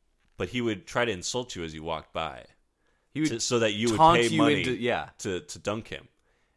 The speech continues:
Speaker 1: And I remember waiting in line for a ride next to it when I'm, like,
Speaker 2: <laughs>
Speaker 1: twelve.
Speaker 2: Yeah.
Speaker 1: Dude, this is serious. The guy starts, like, insulting, like, a gangbanger.
Speaker 2: <laughs> Oh my God.
Speaker 1: And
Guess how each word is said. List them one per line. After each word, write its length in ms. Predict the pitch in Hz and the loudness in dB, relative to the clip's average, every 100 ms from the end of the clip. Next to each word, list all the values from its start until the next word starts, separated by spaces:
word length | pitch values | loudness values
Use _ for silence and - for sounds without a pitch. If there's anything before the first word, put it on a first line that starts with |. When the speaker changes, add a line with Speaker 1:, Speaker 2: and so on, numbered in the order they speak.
| _ | _
Speaker 1:
And 100 | 98 | -2
I 40 | 110 | 0
remember 300 | 120 127 110 | 0 0 2
waiting 240 | 107 113 | 2 -2
in 100 | 101 | -4
line 180 | 95 98 | -4 -4
for 160 | 104 95 | -4 -6
a 40 | |
ride 260 | 82 85 82 | -2 -2 -2
next 280 | 76 85 - | -6 -8 -8
to 100 | 85 | -10
it 160 | 71 - _ _ - - - - | -10 -14 _ _ 0 0 0 2
when 160 | - | 2
I'm, 100 | 95 | 4
like, 220 | 92 - - | 4 4 4
Speaker 2:
<laughs> 0 | |
Speaker 1:
twelve. 480 | 117 95 107 131 - - - | 0 2 2 0 -14 -20 -12
Speaker 2:
Yeah. 100 | 349 - _ - - | -12 -12 _ -20 -14
Speaker 1:
Dude, 240 | - 82 71 - | -8 -8 -8 -10
this 100 | 104 | -8
is 80 | - | -6
serious. 280 | 87 69 - _ _ _ _ _ _ _ _ - | -6 -8 -14 _ _ _ _ _ _ _ _ -6
The 100 | 95 | 0
guy 560 | 107 113 123 107 95 - | 4 4 4 2 -4 -16
starts, 580 | - - 98 92 - - _ _ | -18 -8 -6 -6 -10 -12 _ _
like, 280 | 82 82 - - | -6 -6 -8 -12
insulting, 580 | 87 - 92 90 92 | -8 -6 -6 -6 -10
like, 200 | 80 76 - | -10 -12 -14
a 100 | 85 | -16
gangbanger. 760 | - 76 80 85 58 - - - _ | -12 -10 -10 -12 -16 -16 -20 -20 _
Speaker 2:
<laughs> 0 | |
Oh 180 | 466 - - | 4 6 -2
my 80 | - _ - | -6 _ -10
God. 200 | - - - _ | -8 -10 -14 _
Speaker 1:
And 640 | 98 95 90 87 82 80 | 2 2 0 -2 -6 -10